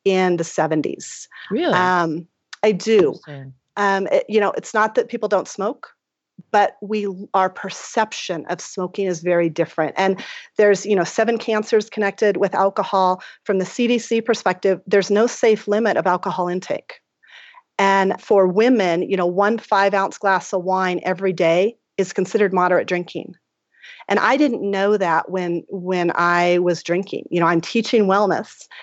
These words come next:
Speaker 1: and
Speaker 2: Mm-hmm.
Speaker 1: enjoyed my red wine, but it was becoming very easy for me. And I've been very public about this,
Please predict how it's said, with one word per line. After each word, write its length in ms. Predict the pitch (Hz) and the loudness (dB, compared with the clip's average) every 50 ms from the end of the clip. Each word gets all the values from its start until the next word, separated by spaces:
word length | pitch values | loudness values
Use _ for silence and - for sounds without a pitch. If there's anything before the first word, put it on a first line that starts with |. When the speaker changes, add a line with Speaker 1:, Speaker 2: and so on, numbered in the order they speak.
| - - _ - 160 | -20 -20 _ -2 0
Speaker 1:
and 160 | 156 143 131 | 2 2 4
Speaker 2:
Mm-hmm. 80 | 135 | 2
Speaker 1:
enjoyed 560 | 135 143 151 170 190 190 202 214 220 226 208 208 | 2 2 0 2 2 4 4 4 4 2 0 0
my 160 | 208 196 196 | -2 -2 0
red 300 | 185 196 196 185 170 170 | 0 0 0 -2 0 -2
wine, 460 | 185 202 240 254 214 165 147 160 165 | -2 0 0 -2 -2 -4 -6 -6 -4
but 120 | 180 196 | -2 -2
it 60 | 190 - | 2 2
was 160 | 214 208 - | 0 0 0
becoming 460 | - 208 - - 269 285 330 311 247 | -6 -10 -8 -4 -2 2 2 2 4
very 280 | - 233 226 220 208 - | 2 2 4 4 4 2
easy 400 | - 214 214 220 208 233 208 190 | 2 0 -2 -2 0 0 -4 -4
for 180 | - - 196 | -4 -6 -4
me. 220 | 190 202 220 226 214 | -2 0 2 2 2
And 100 | 202 185 | 2 2
I've 220 | 175 175 170 - | 2 0 0 0
been 260 | 196 196 202 202 196 - - - - _ _ _ _ | 0 2 2 2 -2 -4 -10 -20 -20 _ _ _ _
very 480 | - 202 202 202 202 202 196 190 190 - - | 4 4 4 6 6 6 6 6 4 2 0
public 420 | - - - 214 208 196 175 180 | -6 -6 -2 2 2 2 2 2
about 300 | 180 147 147 135 139 - | -2 -2 -2 -2 -2 -2
this, 380 | - 143 127 - - - - - | -4 -4 -4 -4 -8 -12 -18 -18